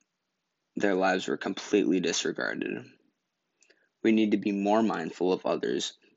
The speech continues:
and always try to look for the good in them, even if it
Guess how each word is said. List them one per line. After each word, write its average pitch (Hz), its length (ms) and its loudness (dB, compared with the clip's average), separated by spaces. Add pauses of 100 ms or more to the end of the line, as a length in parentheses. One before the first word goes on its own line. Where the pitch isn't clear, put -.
(160)
and 101 200 -4
always 98 380 2
try 92 180 2
to 90 80 0
look 90 200 -2
for - 140 -4
the 90 100 0
good 78 180 -2
in 80 140 -2
them, 60 280 -6 (400)
even 104 260 4
if - 160 -4
it 85 200 0